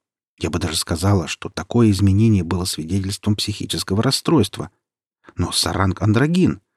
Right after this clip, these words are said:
она двупола, поэтому её выбор — это выбор между тем, что есть от рождения, и тем, что есть от рождения.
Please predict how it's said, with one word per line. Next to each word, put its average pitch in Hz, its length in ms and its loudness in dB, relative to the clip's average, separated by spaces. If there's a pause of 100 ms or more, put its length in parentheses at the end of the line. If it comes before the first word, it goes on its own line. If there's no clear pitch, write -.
(140)
она 98 200 4
двупола, 143 600 2 (400)
поэтому 92 560 2
её 95 400 0
выбор — 92 560 -2
это 95 180 0
выбор 104 400 2
между 101 280 2
тем, - 300 2
что - 200 -2
есть 90 240 0
от - 100 -12
рождения, 76 640 0 (300)
и 110 80 -2
тем, 87 380 -4
что - 200 0
есть 90 300 -2
от 98 100 -6
рождения. 143 580 0